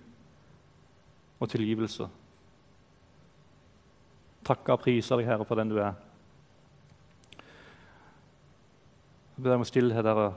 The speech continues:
og ro. Jeg ber om at du må arbeide videre i våre hjerter, i våre liv,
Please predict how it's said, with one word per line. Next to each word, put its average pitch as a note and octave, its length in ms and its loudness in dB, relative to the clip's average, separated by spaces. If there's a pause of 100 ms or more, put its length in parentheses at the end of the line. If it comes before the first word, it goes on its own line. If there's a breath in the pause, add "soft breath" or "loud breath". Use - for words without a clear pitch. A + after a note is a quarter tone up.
(100)
og A#2 120 0
ro. B2+ 260 0 (1400 soft breath)
Jeg B2+ 80 -12
ber C3 80 -4
om A#2+ 80 0
at A#2 100 -4
du B2 80 2
må A#2+ 140 0
arbeide A#2 420 4
videre A2+ 360 4
i - 20 -2
våre A2+ 160 2
hjerter, A2+ 380 -2 (640)
i A#2 100 0
våre A2 220 0
liv, A#2 300 -2